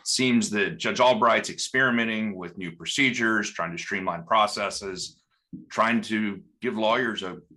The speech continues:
a good set of rules and guidance on how to handle things going forward. And that's this, um,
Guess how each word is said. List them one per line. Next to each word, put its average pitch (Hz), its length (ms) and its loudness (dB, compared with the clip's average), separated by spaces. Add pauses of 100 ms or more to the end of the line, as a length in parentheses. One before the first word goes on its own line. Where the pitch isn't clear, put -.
a 95 40 -6
good 127 220 2
set 117 380 0
of 92 240 -4 (400)
rules 139 400 -2
and 101 160 -4
guidance 104 520 0
on 92 300 -8
how 101 160 -4
to 92 120 -6
handle 101 320 -6
things 92 280 -10
going 87 320 -8
forward. 87 520 -2 (580)
And 113 120 2
that's 120 240 0
this, 110 520 0
um, 92 400 -2